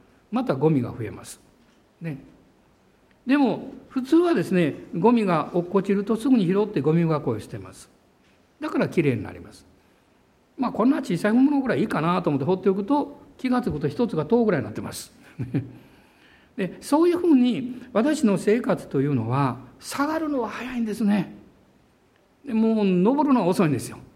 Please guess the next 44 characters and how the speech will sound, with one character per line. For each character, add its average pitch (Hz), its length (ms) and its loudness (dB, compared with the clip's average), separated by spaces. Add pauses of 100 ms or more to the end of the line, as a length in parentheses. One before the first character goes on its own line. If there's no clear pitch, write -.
(460)
ね。 143 160 -14 (500)
だ 214 100 -2
か 180 100 4
ら 160 300 2
生 170 240 2
活 170 220 2
管 185 240 2
理、 156 100 2
人 156 220 2
間 160 160 2
関 170 260 0
係、 143 240 0
ま 139 140 0
あ、 120 40 0
道 160 220 2
徳 113 200 -6
で 113 100 -10
す 160 80 -10
ね。 196 500 -4
こ 269 60 -2
れ 277 80 2
が 262 60 2
悪 247 240 2
く 277 100 0
な 220 140 4
る 220 120 0
と 269 480 0 (100)
結 214 180 -2
果 247 140 -2
的 262 100 2
に 262 140 4
困 262 220 4
難 165 120 0
が 123 80 -2
起 120 60 -4
こ 147 80 0
っ - 20 -2
て 143 140 -6
く 127 80 -4
る 117 60 -2
わ 95 100 -8
け 92 80 -14
で 98 120 -18
す。 - 140 -20